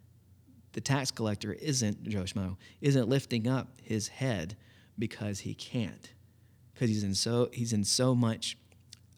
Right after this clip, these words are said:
angst over his own self, is that he says, and he says, "Have mercy on me. I'm a sinner.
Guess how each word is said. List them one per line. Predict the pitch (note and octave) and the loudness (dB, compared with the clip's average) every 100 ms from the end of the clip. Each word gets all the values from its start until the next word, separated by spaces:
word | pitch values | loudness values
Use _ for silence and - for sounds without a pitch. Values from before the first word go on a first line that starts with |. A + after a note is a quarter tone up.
| _ _ - - | _ _ -20 -4
angst | B2+ B2+ - | -2 0 0
over | A2+ G#2+ | 0 2
his | G#2 G#2 | 2 2
own | G#2 G#2 | 2 2
self, | G2 A#2+ A2 F#2 - | 2 0 -2 -4 -8
is | B2 | -8
that | G2+ | -6
he | G#2 G#2+ | -4 -6
says, | - G#2+ G#2 - - - - - - | -4 -4 -6 -8 -14 -20 -20 -20 -2
and | A#2 | 2
he | G#2 | 2
says, | - A2 G#2 G#2+ | 2 0 0 -4
"Have | G2+ A2+ G#2+ G2+ | -6 -4 -2 -2
mercy | G2+ A2 G#2 - | -2 0 -2 -4
on | F#2 F2+ | -2 -2
me. | E2+ F2+ G#2 - - - _ - _ - - - - | -2 -6 -12 -16 -20 -20 _ -20 _ -20 -20 -20 -10
I'm | - G2 | -2 -2
a | |
sinner. | F#2+ - G#2 - | -2 -2 -4 -6